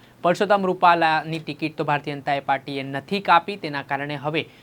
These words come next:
કેવી રીતે ભારતીય જનતા પાર્ટીને ગુજરાતમાંથી હરાવી શકાય તે માટેના આ પ્રયાસો ચાલી રહ્યા છે. ત્યારે ગઈકાલે અંબાજીમાંથી પણ ધર્મરથની શરૂઆત થઈ હતી. ત્યારે, ત્યારે બનાસકાંઠા જિલ્લાના વડગામ તાલુકાના મુમનવાસ ગામમાં ક્ષત્રિય સમાજનો ધર્મરથ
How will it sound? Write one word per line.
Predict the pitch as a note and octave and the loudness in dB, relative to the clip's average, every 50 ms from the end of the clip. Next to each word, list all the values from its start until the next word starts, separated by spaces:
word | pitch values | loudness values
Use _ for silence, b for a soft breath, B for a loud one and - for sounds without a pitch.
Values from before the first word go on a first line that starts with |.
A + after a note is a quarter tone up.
| B B - | B B 0
કેવી | G3+ A3 A3+ | 2 4 6
રીતે | - C4 | 6 6
ભારતીય | A3+ G3 G#3 G3+ F#3+ G#3+ G#3 G3+ | 8 8 8 6 6 4 -2 0
જનતા | F3+ G3+ G3 | 4 4 6
પાર્ટીને | F#3 - E3 D#3 D3+ - F#3 E3+ D#3+ E3 E3+ D#3 - _ _ - - _ - | 6 6 4 4 4 2 -4 -6 -6 -8 -8 -10 -12 _ _ -20 -18 _ -12
ગુજરાતમાંથી | D#3+ D#3 E3 D3+ E3 F3+ G3+ G3+ F#3 D#3+ D3 C#3 - D#3 C3+ | -10 -4 0 4 6 6 6 4 0 -6 -6 -6 -6 -10 -12
હરાવી | C3 B2+ B2+ C3 C3+ | -10 -8 -8 -8 -8
શકાય | B2+ - - B2+ - D3+ E3 | -10 -12 -14 -12 -10 -10 -10
તે | E3 - C#3+ | -10 -12 -14
માટેના | C3+ C3 C3 B2+ D3 D3 D3 C#3 C#3+ | -12 -12 -10 -10 -10 -8 -6 -4 -4
આ | C#3 | -4
પ્રયાસો | C#3 - C3 C3 C3+ C3+ - D3 | -4 -4 -4 -2 -2 -2 -4 -6
ચાલી | B2+ - C3+ C3+ C3+ C#3 | -6 -4 -4 -4 -4 -2
રહ્યા | C#3+ C#3 C#3 | -4 -4 -4
છે. | C#3 - D3 | -4 -6 -6
ત્યારે | D3 D3 D3 D#3+ D#3 | -4 -4 -4 -4 -4
ગઈકાલે | C#3+ D3+ D3+ D3+ D3+ E3 D3+ D3+ D#3+ F#3 F#3 B B B B B B | -4 -4 -4 -4 -2 -2 -2 0 -2 -4 -6 B B B B B B
અંબાજીમાંથી | B G3 G#3 G#3+ C4 C4 B3 A#3 B3 A3+ G#3+ G#3 F#3 G#3 G#3 | B 4 6 8 8 8 8 6 4 2 4 4 4 2 -2
પણ | F#3+ - F#3 F#3+ G3 | -2 -2 -4 -4 -4
ધર્મરથની | F#3+ D3+ D3+ D3 C#3 C#3 C3+ C3+ C#3 C#3+ C#3+ - C#3+ C#3+ D#3 | -6 -8 -10 -10 -10 -10 -10 -8 -8 -8 -10 -10 -14 -14 -14
શરૂઆત | D3+ - - C3+ C3+ C3 C#3+ D3 C#3+ - | -14 -12 -12 -10 -6 -2 -2 -2 -2 -4
થઈ | - D3+ C#3+ | -8 -12 -12
હતી. | C#3+ - E3 F3 | -10 -10 -12 -12
ત્યારે, | E3 - - E3 D#3 C#3+ A#2+ - B B B B B B B B B B B B | -10 -4 -2 -2 -2 -2 -4 -10 B B B B B B B B B B B B
ત્યારે | - E3+ F#3 A3+ C4+ C4+ | 2 4 8 10 10 10
બનાસકાંઠા | B3 A#3 G#3+ A3 B3+ C#4 C4+ - - A#3 G3+ F#3 - F#3+ F#3+ F#3 | 8 8 6 8 8 6 6 4 2 2 2 4 6 6 4 4
જિલ્લાના | C#3+ D3+ D3 C#3 C3+ C3 C3+ D3 F3 G#3 | 4 2 -2 -2 -2 -2 2 2 2 2
વડગામ | G3 D#3 C#3 C#3+ D3+ D3+ D#3 D#3 D3+ F3+ F#3+ G3+ G#3+ F#3+ | 2 0 -2 0 0 2 2 0 0 0 0 0 0 0
તાલુકાના | - D3+ C#3 C#3 C#3 C3+ - - C#3+ D3 D#3+ F3+ F#3 F3+ | 0 0 0 0 -2 -6 -8 -6 -6 -6 -6 -6 -8 -8
મુમનવાસ | D3+ D3 D#3+ E3+ E3+ F3+ G3+ G#3 E3+ C#3 C3+ C#3+ D#3 E3+ F3+ D3+ C#3+ | -8 -8 -6 -6 -4 -4 -4 -4 -6 -4 0 4 4 4 4 4 -2
ગામમાં | E3 D3+ C#3+ C#3 C#3+ C#3+ D3+ F3 G#3+ | -2 -2 -2 -2 -4 -6 -6 -6 -6
ક્ષત્રિય | A#3 - _ - - - - - F3+ F3 - A#3+ B3+ C4+ A3 | -8 -12 _ -20 -20 -12 -6 -6 -6 -6 -4 -2 0 0 0
સમાજનો | - E3+ D3+ C#3+ C#3+ D3 D#3 D3 D3 C#3+ D#3+ E3+ | 2 0 -4 -4 -4 -6 -6 -6 -8 -10 -12 -12
ધર્મરથ | C#3 B2+ B2+ C#3 C3+ C3 C3 C3+ D#3 D#3+ D#3+ | -12 -12 -12 -12 -10 -8 -4 -2 -2 -2 -4